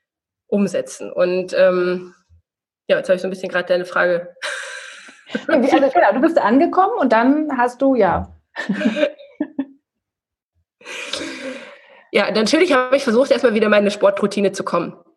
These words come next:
Speaker 1: Also Laufen, Schwimmen, Radfahren. Und, ähm, das war begrenzt möglich. Laufen ging immer nur im Fraktionamento, Radfahren ging eigentlich,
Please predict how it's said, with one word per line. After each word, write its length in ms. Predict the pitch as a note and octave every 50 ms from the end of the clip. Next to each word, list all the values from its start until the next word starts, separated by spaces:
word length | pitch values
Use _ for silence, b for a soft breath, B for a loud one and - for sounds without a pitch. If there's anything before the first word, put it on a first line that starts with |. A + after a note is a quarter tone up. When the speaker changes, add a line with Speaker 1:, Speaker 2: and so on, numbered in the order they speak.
| _ _ _ _ - -
Speaker 1:
Also 260 | - G3 G3 G3 F#3
Laufen, 300 | D#3+ - F#3+ G3 G3 G#3
Schwimmen, 240 | F#3+ - - F#3 F#3
Radfahren. 480 | F3+ F#3 F#3 - - - - - - B B B B B B B B B B
Und, 400 | - F3+ F#3 F#3 F#3+ F#3 F#3 F#3 -
ähm, 580 | G3 F#3 F3+ F3+ F3+ F3 F3 F3+ F3+ - - _ _ _ _ _ _ _ _ _ _ -
das 180 | - G#3 G3+ -
war 340 | G#3+ G#3+ G#3+ G#3 - - - - - - _ _
begrenzt 480 | - G#3+ G#3+ - G3+ - A#3 G#3+ - -
möglich. 400 | G3+ G#3 C4+ - - D#4+ D4 G#3
Laufen 300 | F#3 F#3+ G#3 G#3 A3+ G#3
ging 300 | F#3+ G3 G3+ G3 F#3 -
immer 200 | - A#3 A#3 G#3+
nur 120 | G#3 F#3+
im 80 | F3+ F3+
Fraktionamento, 800 | - F#3+ F#3+ F#3+ - F#3+ F3+ E3+ E3+ F#3 A3+ C4+ C4+ D4 C#4
Radfahren 640 | B3+ - F#3+ G3+ - - G#3 F#3+ F#3 F#3 F#3 F3+ F#3
ging 360 | - F#3 F3+ F3+ F3 F3 -
eigentlich, 880 | - - F3 E3+ - - F3+ F3+ - - - - - - - - - _